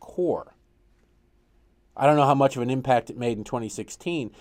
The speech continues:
but the polling data right now is indicating that it is making a potential difference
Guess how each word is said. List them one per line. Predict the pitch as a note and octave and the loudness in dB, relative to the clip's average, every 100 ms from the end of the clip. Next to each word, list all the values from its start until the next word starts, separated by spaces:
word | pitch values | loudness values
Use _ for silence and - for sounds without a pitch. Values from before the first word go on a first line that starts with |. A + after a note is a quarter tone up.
| - _ | -20 _
but | A2+ A#2+ A#2 | -4 -4 -4
the | |
polling | - F3+ G3+ D3+ | 2 4 4 2
data | C3+ C#3+ C#3 B2 | 4 4 4 6
right | C#3 C#3 | 6 4
now | C3 D3 D3 B2+ A2+ | 2 4 4 4 2
is | A2 A2+ | -2 -6
indicating | A#2+ B2+ B2 - B2+ B2 B2 | -6 -6 -6 -4 -2 -2 -2
that | A#2 | -4
it | A#2 | -4
is | A2+ A2 | -4 -6
making | A2 C3 C#3+ C3+ B2 | -2 -2 -2 -4 -2
a | A2 G#2 | -2 -4
potential | - - - D3+ D#3 - A2+ - _ _ _ _ _ _ _ _ _ _ _ _ | -8 -12 -4 -2 -2 -2 -4 -4 _ _ _ _ _ _ _ _ _ _ _ _
difference | C#3+ C3 - G2+ F#2+ - | 2 2 2 -6 -8 -16